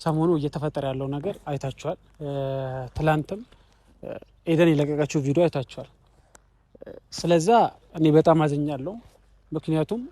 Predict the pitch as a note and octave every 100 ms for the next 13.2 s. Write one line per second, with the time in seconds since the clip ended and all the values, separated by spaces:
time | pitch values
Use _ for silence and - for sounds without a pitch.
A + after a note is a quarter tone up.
0 | _ - D3+ D#3 D3+ D3+ D3 C#3+ C3+ C3+
1 | C3 B2+ B2+ - G#3 - _ _ _ _
2 | _ - C#3+ C#3+ D3 C#3+ C#3+ C#3 C#3 C3+
3 | D#3 D#3 D3 D3+ D#3 G3+ G3+ D3+ C#3 D3+
4 | - D#3 C#3+ - D3+ D3 - C#3+ B2+ C#3+
5 | F3 - - - - _ E3 - F3 F#3+
6 | F#3 E3 - C#3+ D3 - G#3+ - _ -
7 | E3+ E3+ D#3 D#3 D3+ D#3 F#3 F3 D#3 C#3+
8 | D3 B2 C#3 F#3 D#3+ D3 D#3 D#3 F#3+ G#3+
9 | - D3 C3+ C3+ C3+ B2+ - _ _ _
10 | _ _ _ - G3 - C3 - - D3+
11 | D3+ E3+ C#3+ D3 C#3 C#3+ C#3 C#3 C#3 C3+
12 | C#3 D3 D3+ C#3 C3 B2+ B2+ F3 C#3+ A#2+
13 | - B2